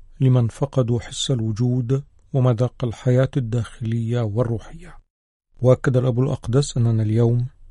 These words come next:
في حاجة أكثر من أي وقت مضى إلى تلاميذ مرسلين يحملون إلى العالم عطية القائم، ويمنحون صوتا للرجاء الذي يهبه يسوع الحي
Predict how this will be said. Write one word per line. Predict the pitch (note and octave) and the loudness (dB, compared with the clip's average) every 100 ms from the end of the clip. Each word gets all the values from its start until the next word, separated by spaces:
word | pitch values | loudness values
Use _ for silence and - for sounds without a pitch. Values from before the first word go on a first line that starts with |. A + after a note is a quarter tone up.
| - | -10
في | - C#3 | -4 -2
حاجة | - C#3+ C#3+ C#3+ | 0 -2 0 0
أكثر | C3+ C3 - - B2 | 0 -2 -6 -2 0
من | A2+ B2+ | 2 0
أي | C#3+ A2+ | 0 0
وقت | A#2 B2+ - C3+ | 0 -2 -2 0
مضى | A#2 A2+ A2+ A#2 C#3 | 2 2 0 0 0
إلى | C3 A#2 - | 0 -2 -2
تلاميذ | B2 A2+ A2+ A2+ A#2 | 0 2 2 0 0
مرسلين | A#2 - - A2+ A2+ A#2 A#2 A#2 - - - - - - | 0 -2 -2 0 2 2 0 -2 -10 -20 -20 -20 -14 -4
يحملون | C3+ - C#3 D#3+ D3+ | -2 2 2 4 2
إلى | C#3 A#2+ | 2 2
العالم | G#2+ A#2 A#2 A#2 B2 | 2 2 2 2 0
عطية | A2 - B2 A#2 | -2 -2 -2 0
القائم، | A#2 - C3 A2+ C3 G#2+ G2+ - - - - - - | -4 -2 -2 -2 -2 -2 -2 -6 -14 -20 -20 -14 0
ويمنحون | B2+ A#2+ A#2 - B2+ A#2+ | 4 4 2 0 0 0
صوتا | G#2+ A#2+ A#2 - B2+ | 0 0 -2 -2 -2
للرجاء | A#2+ A#2 A2 A#2 G#2+ G#2 B2 B2 C3 - - - | 0 0 0 0 -2 -2 0 -2 -4 -10 -12 0
الذي | C3 B2 A#2 A#2 | 4 4 2 2
يهبه | G2+ B2 B2 A#2+ B2 | 2 2 2 2 2
يسوع | A2+ - B2 | 0 -2 -2
الحي | G#2+ - B2 A#2 A2 A#2 | -2 -2 -2 0 2 0